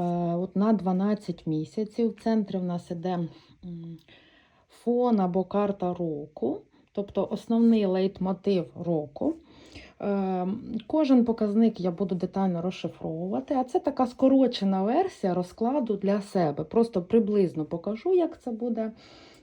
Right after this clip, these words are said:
Чому скорочена? Тому що повна версія, вона прям дуже довга, і обмеження в Інстаграмі не дозволять скільки викласти, це довга робота.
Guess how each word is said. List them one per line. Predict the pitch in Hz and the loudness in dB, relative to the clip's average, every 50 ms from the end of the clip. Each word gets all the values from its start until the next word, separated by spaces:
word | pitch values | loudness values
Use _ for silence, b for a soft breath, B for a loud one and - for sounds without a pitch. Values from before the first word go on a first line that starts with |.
| B B | B B
Чому | - 262 269 285 294 | 4 8 8 8 8
скорочена? | 285 - - 311 339 392 427 415 - - 285 262 240 | 6 4 2 4 6 6 4 4 6 6 6 6 6
Тому | - 240 240 254 269 | 6 6 6 6 6
що | 269 - - 226 202 | 4 4 2 0 2
повна | - 233 262 254 262 247 226 | 4 4 4 6 6 6 6
версія, | 208 226 247 262 247 - - 202 | 6 4 4 4 2 0 0 2
вона | 196 202 202 196 | 2 2 2 0
прям | 202 208 208 208 196 | 0 0 0 0 2
дуже | 196 202 180 175 185 | 2 2 2 2 0
довга, | 175 175 226 254 285 269 240 208 202 190 | 0 4 4 4 4 4 2 0 0 0
і | - 208 208 | 2 2 2
обмеження | 196 202 190 180 196 208 214 208 185 190 175 185 | 2 2 2 2 0 0 0 0 -2 -2 -2 -2
в | 180 | 0
Інстаграмі | 180 180 - - 180 170 185 208 220 202 180 | -2 -2 -2 -4 -4 -2 -2 0 0 0 0
не | 185 185 | 0 0
дозволять | 175 185 180 165 170 175 175 156 151 147 143 | 0 -2 -2 -2 0 0 0 0 0 -2 -6
скільки | - - 160 151 156 - - | -8 -6 -6 -6 -4 -4 -4
викласти, | 156 160 233 262 - - 202 196 202 - - 190 | -2 -2 -2 -2 -2 -2 -4 -4 -4 -6 -8 -8
це | 180 - 175 | -6 -6 -8
довга | 165 165 180 175 165 165 165 | -6 -4 -2 -2 -2 -2 -4
робота. | 160 165 175 190 262 302 285 - 247 240 233 | -4 -4 -4 -2 -4 -4 0 0 0 0 0